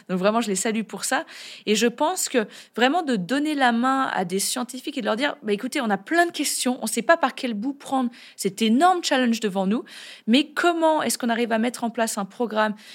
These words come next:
qui est en adéquation avec ce qui se passe, avec le futur, avec des limites planétaires ? » Et c'est comme ça qu'on y arrivera, c'est pas en ignorant, euh, le travail de base des scientifiques qu'on, qu'on, qu'on continuera à respecter les limites planétaires. Donc ça, c'est vraiment très important.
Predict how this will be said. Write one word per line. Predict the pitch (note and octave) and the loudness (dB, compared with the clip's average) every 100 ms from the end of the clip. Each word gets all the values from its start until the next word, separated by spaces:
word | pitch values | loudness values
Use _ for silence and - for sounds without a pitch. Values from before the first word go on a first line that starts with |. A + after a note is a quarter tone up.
| - - | -20 -18
qui | - G3 | -4 0
est | |
en | G3+ | 2
adéquation | G#3+ C4 C4 B3 C4 | 0 0 -2 -2 -2
avec | A3+ A3 | -2 -4
ce | - | -4
qui | A3 | -6
se | |
passe, | - G3 | -4 -4
avec | F3+ F3+ | -4 -6
le | A#3 | -8
futur, | - B3+ - G#3+ | -8 -10 -8 -4
avec | G3 F#3+ | -2 -2
des | F#3 | 0
limites | G3 B3 C#4+ - | 2 2 0 -2
planétaires ? » | B3+ B3 B3 A3+ G#3+ F#3+ - - - - | -4 -2 -4 -6 -6 -8 -14 -20 -20 -6
Et | A3 | -4
c'est | - C#4+ | -2 -2
comme | - E4+ E4+ | -2 -2 -2
ça | - D#4+ E4 | -2 -2 -2
qu'on | C4+ | -2
y | A3+ | 0
arrivera, | A3+ A#3 B3+ D4 | 0 0 -2 -4
c'est | - | -4
pas | G#3+ D4 - | 0 2 2
en | G#3 G#3 | 2 2
ignorant, | B3 B3 A#3+ A#3 B3 A#3+ | 4 4 2 2 2 2
euh, | F3+ F3+ - - | 2 -2 -12 -12
le | - | -8
travail | F#3+ - G#3 A3 G#3 - | -4 0 4 4 2 -6
de | F3+ E3 | -8 -4
base | F#3 G#3 G3 | 0 0 -2
des | F3+ | -4
scientifiques | - F#3+ - C4 B3 | -6 -6 -6 -10 -8
qu'on, | F3+ E3 | -10 -10
qu'on, | - D#3 D3+ | -12 -12 -12
qu'on | - E3 | -12 -8
continuera | G3+ G3 F3 F3+ G#3 | -6 -6 -4 -4 -2
à | |
respecter | F3+ F#3+ - F#3 F#3+ | -2 -4 -8 -6 -6
les | |
limites | F3 F3 F#3 | -4 -6 -6
planétaires. | - F3 E3+ E3 | -8 -8 -6 -6
Donc | E3 | -6
ça, | C4+ | -6
c'est | B3+ G3+ | -4 -2
vraiment | A#3 B3 | -2 -2
très | A#3+ A3+ | -2 -4
important. | G#3 G3+ G3 C#4 | -4 -6 -8 -10